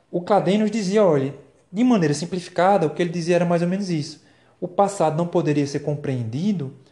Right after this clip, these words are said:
porque a cada presente há uma compreensão distinta. Nós estaríamos presos na ilusão das nossas próprias interpretações. O passado em si não poderia ser compreendido na medida em que há interpretações distintas.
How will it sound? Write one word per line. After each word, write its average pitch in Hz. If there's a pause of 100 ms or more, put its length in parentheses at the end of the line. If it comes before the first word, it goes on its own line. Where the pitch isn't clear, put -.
(100)
porque 175
a 170
cada 180
presente 175
há 156
uma 165
compreensão 170
distinta. 160 (500)
Nós 143
estaríamos 147
presos 180 (300)
na 139
ilusão 147 (480)
das 147
nossas 151
próprias 156
interpretações. 180 (100)
O 143
passado 160
em 196
si 170
não 180
poderia 156
ser 147
compreendido 156 (600)
na 147
medida 156
em 185
que 175
há 151
interpretações 165
distintas. 151